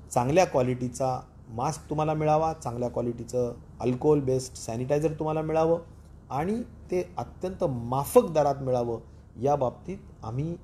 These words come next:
आपल्या या, अ, गोष्टी आपल्यापर्यंत कुणीही, अ, वेळेचा गैरफायदा न घेता, नफेखोरी न करता आपल्याला योग्य पद्धतीनं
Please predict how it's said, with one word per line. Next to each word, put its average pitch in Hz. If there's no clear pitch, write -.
आपल्या 131
या, 127
अ, 107
गोष्टी 120
आपल्यापर्यंत 131
कुणीही, 160
अ, 120
वेळेचा 185
गैरफायदा 175
न 226
घेता, 117
नफेखोरी 208
न 196
करता -
आपल्याला 135
योग्य 160
पद्धतीनं 127